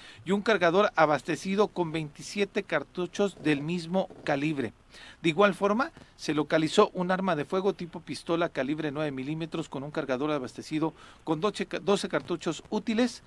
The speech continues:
dos pistolas deportivas calibre cuatro punto cinco milímetros, un frasco de plástico que contenía cinco cartuchos calibre nueve milímetros, y al realizarse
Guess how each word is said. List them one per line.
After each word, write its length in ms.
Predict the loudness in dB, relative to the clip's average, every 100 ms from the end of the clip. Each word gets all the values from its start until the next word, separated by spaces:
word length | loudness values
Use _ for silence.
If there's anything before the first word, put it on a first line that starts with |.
| -20 -10
dos 200 | 0 0
pistolas 520 | 2 -6 0 2 2 2
deportivas 580 | -2 -4 -4 -2 -2
calibre 380 | 0 -2 0 -2
cuatro 380 | 2 2 2 0
punto 320 | -6 -6 -6
cinco 320 | -6 -8 -8
milímetros, 640 | -6 -4 -2 0 4 4 2 -14 -8 0
un 140 | 2
frasco 400 | 6 4 6 2
de 80 | 4
plástico 500 | 4 2 2 -2 -2
que 100 | 0
contenía 500 | -4 -2 -2 0 0
cinco 380 | 0 -4 -4 -2
cartuchos 500 | -2 -2 -4 -4 -4
calibre 340 | -2 -2 -2
nueve 200 | -2 -2
milímetros, 640 | -4 -2 -2 -2 -2 -4 -6 -20 -20 -10 2
y 80 |
al 80 | 4
realizarse 600 | 6 4 4 2 2 0